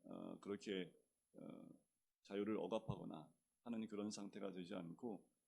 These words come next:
어, 일 차로 포로로 들어갔을 때 이때는 풀려났다고 역사적으로 얘기를 합니다. 로마에서 풀려나서 이태 동안 복음을 전하다가 다시 오 차 선교여행을 떠났다고 봅-, 봅니다. 아, 로마로 향하는 이 발걸음이 사 차 선교여행으로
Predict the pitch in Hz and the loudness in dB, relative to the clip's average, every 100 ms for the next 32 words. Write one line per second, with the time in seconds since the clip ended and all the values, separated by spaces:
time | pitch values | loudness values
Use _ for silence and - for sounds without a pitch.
0 | _ - 92 95 104 117 123 123 143 139 | _ -8 -4 -4 -2 -2 -2 0 2 2
1 | 120 107 104 - 98 92 85 92 101 98 | 2 2 2 0 -2 -2 -2 -2 -4 -6
2 | 95 101 110 78 80 - 139 139 101 - | 0 2 2 0 -6 -4 2 2 2 0
3 | 95 85 87 87 110 95 90 98 95 85 | -2 0 -2 -2 -2 -4 -4 0 2 0
4 | 87 92 95 82 - - - _ - - | 0 -4 -2 -2 -4 -8 -10 _ -20 -20
5 | - - 110 131 135 131 113 113 104 107 | -4 4 4 4 4 4 4 4 2 0
6 | - 101 95 92 92 98 92 87 95 87 | 2 4 4 4 2 2 2 0 -2 -2
7 | 82 85 120 - _ _ 90 92 117 98 | -4 -2 -4 -8 _ _ -8 -2 2 2
8 | 85 98 - 120 117 - 143 135 113 101 | 4 2 2 0 -2 2 4 6 6 6
9 | 104 101 - 117 - 98 98 87 82 82 | 4 2 -2 -4 -2 -2 -2 -4 -6 -2
10 | 85 76 - - _ _ _ - 92 92 | -2 -2 -6 -14 _ _ _ -8 -2 2
11 | 104 117 123 135 123 117 117 95 104 101 | 4 6 6 6 6 6 4 4 2 2
12 | 92 85 107 101 95 87 - 127 135 123 | 0 -2 0 4 4 4 -2 -4 -4 2
13 | 131 120 104 98 92 87 | 2 4 4 4 2 0